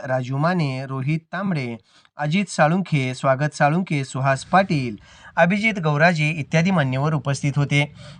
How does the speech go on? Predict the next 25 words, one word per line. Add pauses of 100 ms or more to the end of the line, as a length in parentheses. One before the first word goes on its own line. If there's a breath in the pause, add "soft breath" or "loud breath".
(100)
या
भजन
स्पर्धेचे
पहिले
बक्षीस
विभागून
अकरा
हजार
एकशे
अकरा (460 soft breath)
व
ट्रॉफी (400 loud breath)
माता (140)
संतुबाई
एकतारी
भजनी
मंडळ
काननवाडी (400)
व
विठ्ठल
संगीत
भजनी
मंडळ
नागरगोजेवाडी
बेडग